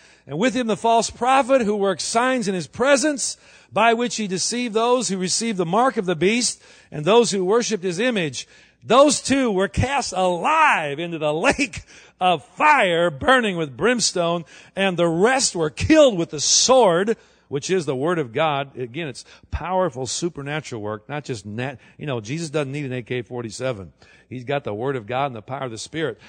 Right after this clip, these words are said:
"The rest were killed with the sword which proceeded from the mouth of him who sat on the horse, and all the birds were filled with their flesh." End of story. Victory for Jesus.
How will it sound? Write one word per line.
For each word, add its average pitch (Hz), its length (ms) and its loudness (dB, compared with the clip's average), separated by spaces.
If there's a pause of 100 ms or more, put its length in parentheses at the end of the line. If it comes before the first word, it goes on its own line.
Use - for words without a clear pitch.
(160)
"The 151 100 -4
rest 208 320 0
were 156 120 -4
killed 208 320 0
with 156 80 -6
the 139 80 -8
sword 180 380 -4
which 123 180 -10
proceeded 165 520 -8
from 135 140 -12
the 120 80 -8
mouth 143 320 -4
of 147 120 -8
him 104 200 -10
who 98 80 -10
sat 131 280 -6
on 147 100 -2
the 139 100 -4
horse, 104 280 -6 (260)
and 208 120 -16 (120)
all 139 260 2
the 139 80 -2
birds 95 580 -6
were 87 160 -12
filled 87 640 -10 (460)
with - 140 -14
their 90 120 -14
flesh." - 600 -20 (1300)
End 269 240 4
of 247 140 2
story. 98 600 -4 (140)
Victory 143 720 0 (140)
for 131 120 -10
Jesus. 147 800 -6